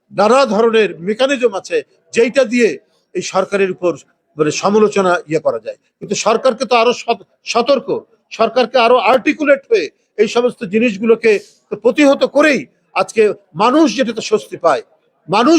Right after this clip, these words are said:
যেখানে মানে লাভবান হবে, সেই কাজটা তো তাদের করতে হবে। উদরপিণ্ডি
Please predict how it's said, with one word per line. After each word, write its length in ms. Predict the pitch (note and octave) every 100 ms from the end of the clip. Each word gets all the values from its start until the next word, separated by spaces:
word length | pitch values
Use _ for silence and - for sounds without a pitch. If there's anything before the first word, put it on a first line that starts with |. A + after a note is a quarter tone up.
| A#3+
যেখানে 280 | C4+ A#3 B3+ A3 - _ _ E3
মানে 180 | F#3+ G#3 F#3+ - _ G3
লাভবান 420 | C4 D#4 D#4 C#4 E3+
হবে, 180 | D#3 B2+ _ _ _
সেই 180 | - D4
কাজটা 260 | D#4 B3+ E4+ C#4+
তো 60 | G#3+
তাদের 180 | F#3 D#3+ -
করতে 200 | - -
হবে। 160 | A#2+ A2+ - _ A3
উদরপিণ্ডি 580 | A3+ D4+ B3+ C#4+ C#4